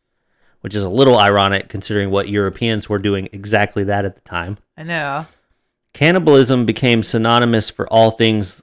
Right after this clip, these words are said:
Speaker 1: that were evil and taboo. Now, circling back to our dude Richard Sugg, who wrote the book I'm reading currently, author of Mummies, Cannibals, and Vampires,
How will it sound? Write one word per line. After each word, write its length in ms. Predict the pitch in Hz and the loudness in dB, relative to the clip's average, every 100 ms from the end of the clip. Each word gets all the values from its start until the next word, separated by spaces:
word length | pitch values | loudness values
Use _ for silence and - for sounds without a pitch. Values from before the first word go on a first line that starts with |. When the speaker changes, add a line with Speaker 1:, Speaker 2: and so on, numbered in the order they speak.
| _ | _
Speaker 1:
that 280 | 113 104 98 | -2 0 0
were 180 | 98 90 | -2 -2
evil 480 | 117 113 101 98 | -2 0 0 -2
and 160 | 95 92 | -2 -6
taboo. 560 | - 95 95 95 87 104 _ _ _ _ _ _ _ _ _ _ | -6 -6 -2 -2 -2 -10 _ _ _ _ _ _ _ _ _ _
Now, 200 | 98 82 - | -6 -6 -8
circling 500 | - 110 113 110 98 | -2 -2 0 -2 0
back 260 | 104 107 | 0 0
to 120 | - 107 | 0 2
our 120 | 98 | 2
dude 300 | 104 104 90 | 2 0 0
Richard 400 | 98 101 95 87 | -6 -4 -6 -6
Sugg, 440 | - 131 120 110 | 2 4 6 2
who 120 | 104 | -2
wrote 220 | 95 92 - | -4 -4 -8
the 60 | |
book 260 | - 143 139 | -2 0 0
I'm 160 | 98 | -2
reading 260 | 92 92 92 | -2 -4 -6
currently, 520 | - 90 - 113 123 - _ _ _ _ _ _ _ _ | -8 -10 -6 -6 -6 -10 _ _ _ _ _ _ _ _
author 460 | 123 120 113 95 87 | 2 2 2 -4 -6
of 420 | 90 90 87 - _ _ _ _ _ _ _ _ - | -6 -6 -8 -10 _ _ _ _ _ _ _ _ -2
Mummies, 380 | 113 110 104 - | 2 2 0 -2
Cannibals, 460 | 117 107 101 92 | -2 -2 -2 -4
and 120 | 98 | -2
Vampires, 640 | 98 101 98 92 92 92 | -2 -2 0 0 0 -4